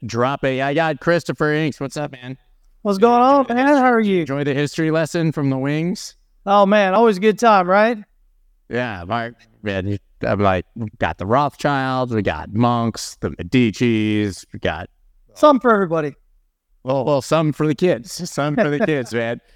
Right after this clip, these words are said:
Speaker 1: Well, let's take a look now at the charts, though. Obviously, and listen, I don't know what you got pulled up, but, uh,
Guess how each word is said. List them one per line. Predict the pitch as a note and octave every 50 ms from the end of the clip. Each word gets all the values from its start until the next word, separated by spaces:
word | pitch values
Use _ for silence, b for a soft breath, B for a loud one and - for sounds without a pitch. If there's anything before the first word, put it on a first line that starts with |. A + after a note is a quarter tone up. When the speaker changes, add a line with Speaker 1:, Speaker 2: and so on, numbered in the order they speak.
| _ _ _ _ -
Speaker 1:
Well, | E3+ F3+ F3
let's | E3+ F#3+ F#3+ - -
take | G#3 G3+ F3+
a | G3 F3+
look | F#3+ G3+ F3 F#3+
now | E3+ E3+ F3 F3
at | -
the | D3
charts, | - - D3+ D#3 E3 E3+ D3 -
though. | - C#3 B2
Obviously, | B2 C3+ C#3+ C#3 C#3 B2+ - - C#3 C3+ C3
and | B2 B2 A#2
listen, | C3 B2 - C3+ A#2+
I | A#2+ B2
don't | B2 A#2+
know | B2 B2
what | A#2 A2 -
you | B2
got | A2+ B2 A#2 A#2+ _
pulled | - - C3 B2+ C3+
up, | D#3 E3 D3+ -
but, | - C3 B2 - -
uh, | B2+ B2 A#2+ A#2 A2+